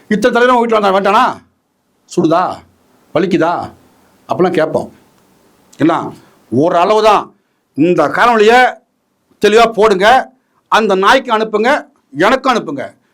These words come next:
அந்த நாய்க்கு நானும் அனுப்புறேன். நான் என்ன சொல்றேன்? டேய் நாஞ்சில் சம்பத் பிக்காளி பயலே,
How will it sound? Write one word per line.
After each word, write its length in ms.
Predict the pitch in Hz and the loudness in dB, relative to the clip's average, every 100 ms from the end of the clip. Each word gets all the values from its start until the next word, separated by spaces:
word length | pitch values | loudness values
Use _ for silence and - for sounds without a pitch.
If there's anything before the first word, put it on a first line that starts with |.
| _ - | _ -4
அந்த 160 | 190 | 0
நாய்க்கு 300 | 190 262 226 | 2 2 0
நானும் 280 | 196 269 277 | 2 4 4
அனுப்புறேன். 340 | 214 180 131 - _ _ _ _ _ _ _ _ _ | 0 -4 -8 -10 _ _ _ _ _ _ _ _ _
நான் 220 | 143 208 | 2 2
என்ன 200 | 254 277 | 4 2
சொல்றேன்? 480 | 247 226 240 285 262 - _ _ _ | 2 2 2 0 -2 -10 _ _ _
டேய் 360 | 147 226 254 226 | 0 4 4 2
நாஞ்சில் 460 | 196 226 262 254 | 0 0 0 -2
சம்பத் 380 | 240 247 247 226 226 | -2 2 0 -2 -6
பிக்காளி 480 | 233 233 285 277 - | -8 0 2 2 0
பயலே, 580 | 220 247 240 277 294 | 2 4 4 4 4